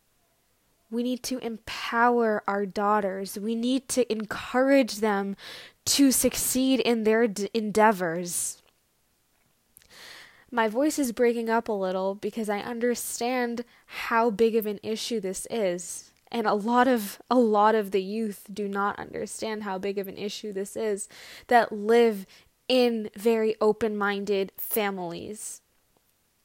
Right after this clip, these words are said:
I am so, so grateful to say today that my parents have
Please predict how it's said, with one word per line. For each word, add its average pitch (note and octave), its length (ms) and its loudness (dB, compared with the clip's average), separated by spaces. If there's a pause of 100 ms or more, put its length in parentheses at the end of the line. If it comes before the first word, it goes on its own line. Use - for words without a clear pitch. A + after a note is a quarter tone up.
(1200)
I B3+ 160 -2
am B3+ 160 0
so, A#3 760 0
so B3 560 -2
grateful G#3+ 880 -4
to A3+ 160 -6
say A#3 360 0
today G3 600 -6 (300)
that A#3 200 -4
my A3+ 160 -2
parents A3+ 880 -6
have A#3 240 -8